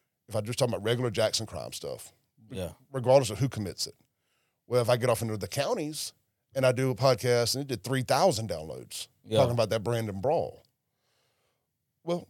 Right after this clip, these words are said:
Speaker 1: what, what do you think I'm gonna wanna do more of?
Speaker 2: You gonna wanna talk about the Brandon Brawl.
Speaker 1: Yes.
Speaker 2: You know what I'm saying?
Speaker 1: But you can't have a platform dedicated to just that 'cause
Speaker 2: Yeah.
Speaker 1: it doesn't happen enough and get caught on camera.
Speaker 2: Yeah.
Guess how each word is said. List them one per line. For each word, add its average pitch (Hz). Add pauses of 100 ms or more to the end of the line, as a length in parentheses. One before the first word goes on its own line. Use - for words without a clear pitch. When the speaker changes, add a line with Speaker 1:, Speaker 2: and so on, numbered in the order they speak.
(540)
Speaker 1:
what, 202
what 196
do 196
you 196
think 160
I'm 147
gonna 147
wanna 135
do 135
more 120
of? - (160)
Speaker 2:
You 90
gonna 95
wanna 98
talk 98
about 98 (560)
the -
Brandon 120
Brawl. 123 (180)
Speaker 1:
Yes. 180
Speaker 2:
You 120
know 107
what 104
I'm 101
saying? 107 (460)
Speaker 1:
But 156 (360)
you 185
can't 175 (220)
have 151
a 110
platform 262
dedicated 135
to 117
just 117
that 123
'cause - (180)
Speaker 2:
Yeah. 107
Speaker 1:
it 131
doesn't 156
happen 147
enough 120
and 165
get 165
caught 160
on 139
camera. 107 (160)
Speaker 2:
Yeah. 113